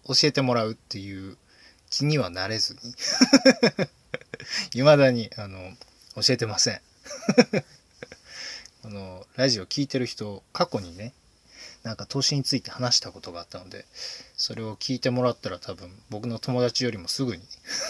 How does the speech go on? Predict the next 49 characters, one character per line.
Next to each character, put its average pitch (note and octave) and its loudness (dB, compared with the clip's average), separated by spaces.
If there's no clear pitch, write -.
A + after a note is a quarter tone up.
<laughs> - -18
あ、 A2+ -4
投 C3 -2
資 - 6
知 - 6
っ - -8
て D3 6
る D3+ 6
っ D3 0
て - -12
感 G2+ -10
じ F2+ -12
に F2 -16
な G#2 -6
る F#2 -12
と - -16
思 A2 -6
い A2 -2
ま G2+ -4
す。 - -8
な G#2+ -6
ん G#2+ -6
だ F2+ -10
か F2 -16
ね、 F#2+ -8
そ - -2
ん A#2+ -2
な A2+ -4
こ A#2 -4
と G2 -6
が F2 -10
あ - -6
っ - -10
た - -12
の - -20
で、 F#2 -10
こ G2 -8
れ G2+ -4
ラ A2+ 2
ジ G#2 -2
オ F2+ -12
に E2+ -14
し - 4
よ G2+ -4
う - -18
と A2 -16
思 G2 -16
っ - -20
て、 - -14